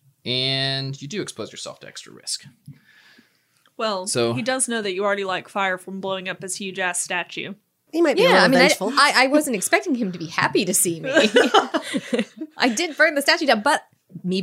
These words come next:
Speaker 4: burning the statue down did bring about the axe. So
Speaker 3: He's welcome.
Speaker 4: he's, he's welcome.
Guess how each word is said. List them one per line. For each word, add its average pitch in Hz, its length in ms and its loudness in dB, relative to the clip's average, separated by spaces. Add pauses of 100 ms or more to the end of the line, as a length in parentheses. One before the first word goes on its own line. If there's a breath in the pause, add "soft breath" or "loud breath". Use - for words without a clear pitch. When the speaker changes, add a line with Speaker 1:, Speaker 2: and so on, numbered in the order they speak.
(100)
Speaker 4:
burning 170 280 0
the 220 80 2
statue 302 260 0
down 208 220 2
did 165 260 -4
bring 214 180 0
about 269 300 2
the 302 120 -4
axe. 381 360 4
So 220 560 4 (360 soft breath)
Speaker 3:
He's 269 240 -4
welcome. 190 520 0
Speaker 4:
he's, 262 300 0 (160)
he's 330 320 4
welcome. - 680 0